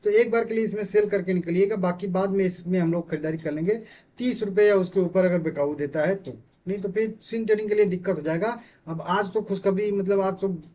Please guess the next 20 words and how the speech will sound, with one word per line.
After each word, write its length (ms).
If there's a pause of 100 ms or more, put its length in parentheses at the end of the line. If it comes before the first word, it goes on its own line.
(300)
लगेगा 320
कि 120
नहीं, 140
हाँ, 240
तेजी 240
आ 60
रही, 100 (300)
कल 120
अगर 160
फिर 180
गिर 140
गया 160
तो, 200 (200)
तो 80
फिर 180
उसी 200
range 200
में 140
आ 60
जाएगा 320